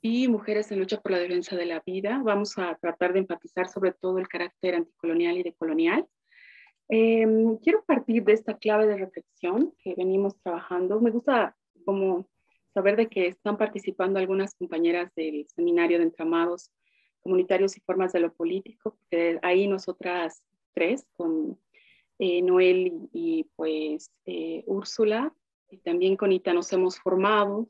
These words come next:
nos estamos formando, seguimos en diálogo, somos de esa escuela, entonces está, está bien bonito que estén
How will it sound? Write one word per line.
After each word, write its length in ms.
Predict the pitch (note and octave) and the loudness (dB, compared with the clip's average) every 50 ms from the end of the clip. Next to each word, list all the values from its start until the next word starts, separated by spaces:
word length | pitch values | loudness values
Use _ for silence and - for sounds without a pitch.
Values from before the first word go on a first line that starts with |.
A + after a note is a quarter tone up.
| _ | _
nos 100 | - F#3+ | -8 -8
estamos 400 | F3+ - _ F#3+ F#3+ G3+ G3 - | -8 -6 _ 0 0 0 -2 -4
formando, 600 | - E3+ E3 F3 F#3+ G3+ G#3 G#3+ G#3+ G3+ G3 F#3+ G3 | -6 -4 -2 0 2 2 2 2 0 0 -2 -6 -6
seguimos 420 | - - F3+ F#3 F#3+ F#3 F#3 - | -6 -8 -4 -2 -2 -2 -2 -2
en 100 | E3 F3 | -2 0
diálogo, 520 | - F#3 F3 F3 F#3 F3+ F3+ F#3 G3+ G#3+ - _ _ _ _ _ _ | 2 2 2 2 2 0 0 0 -2 -6 -8 _ _ _ _ _ _
somos 260 | _ - G#3 G3+ F#3+ | _ -2 0 2 2
de 60 | F#3 | 2
esa 160 | F3+ F#3 - | 0 0 -4
escuela, 320 | - - _ - F3+ F3 F3 | -16 -8 _ 0 0 2 2
entonces 440 | F3 F3 - F#3 F3+ - _ _ _ | 0 -2 -4 -8 -10 -10 _ _ _
está, 360 | G3 _ - F#3 F3+ F3+ F3 | -20 _ -6 -4 -4 -4 -6
está 320 | F3+ - _ _ - G3 | -10 -14 _ _ 0 2
bien 180 | F#3+ G#3 G3+ G3 | 2 4 4 4
bonito 320 | F#3+ F#3+ F#3+ F#3 - F#3 | 4 4 2 2 0 -4
que 80 | F#3+ - | -6 -8
estén 340 | _ _ F3+ F3+ F3+ F#3 | _ _ -4 -4 -4 -4